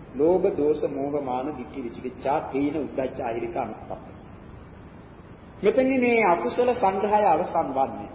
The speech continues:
මේක ප්‍රකීර්ණක කාණ්ඩය. මේ ප්‍රකීර්ණක කාණ්ඩයේදී අප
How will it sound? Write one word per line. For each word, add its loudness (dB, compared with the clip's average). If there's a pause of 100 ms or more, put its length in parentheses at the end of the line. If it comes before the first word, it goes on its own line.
(100)
මේක -2 (160)
ප්‍රකීර්ණක 0 (180)
කාණ්ඩය. -2 (580)
මේ 0
ප්‍රකීර්ණක 0 (100)
කාණ්ඩයේදී 2 (320)
අප -2